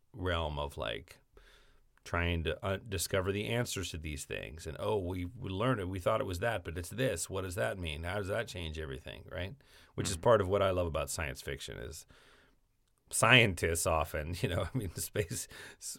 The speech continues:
Speaker 1: spacemen and spacewomen, astronauts are <laughs> scientists. So
Speaker 2: Mm-hmm.
Speaker 1: when they encounter problems, which happens a lot 'cause space is, uh, you know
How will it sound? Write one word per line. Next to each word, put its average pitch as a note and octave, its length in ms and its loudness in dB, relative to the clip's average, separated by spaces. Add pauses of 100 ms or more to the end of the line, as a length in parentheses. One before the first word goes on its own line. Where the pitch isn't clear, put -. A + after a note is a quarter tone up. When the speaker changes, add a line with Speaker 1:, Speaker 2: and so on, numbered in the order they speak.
Speaker 1:
spacemen F#2+ 640 2
and E2 160 0
spacewomen, F2+ 600 0
astronauts F2 760 0 (420)
are C3+ 80 0
<laughs> - 20 -
scientists. - 1000 0
So B2 40 6
Speaker 2:
Mm-hmm. A2 260 4 (380)
Speaker 1:
when G#2+ 220 2
they G#2+ 160 8
encounter G#2 440 6
problems, G2 640 6
which F2+ 140 -4
happens F2+ 340 2 (120)
a E2+ 100 6
lot E2+ 520 4
'cause F2+ 220 -2
space E2+ 380 0
is, E2+ 340 -4 (160)
uh, F2+ 180 0 (100)
you F#2+ 120 -2
know F2+ 260 2